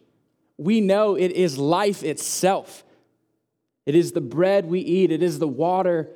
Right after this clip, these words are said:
we drink. Yet I think for many of us in this room, we affirm the gospel. We affirm our life based on who Christ is.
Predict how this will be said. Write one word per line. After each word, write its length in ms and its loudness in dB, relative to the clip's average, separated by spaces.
we 120 -2
drink. 600 -2
Yet 120 4
I 40 4
think 160 0
for 80 4
many 240 2
of 80 4
us 160 -4
in 80 -2
this 160 -6
room, 180 0
we 120 4
affirm 460 0
the 80 2
gospel. 640 -4
We 80 0
affirm 300 0
our 120 0
life 520 -4
based 420 0
on 160 -2
who 260 0
Christ 480 -4
is. 460 -10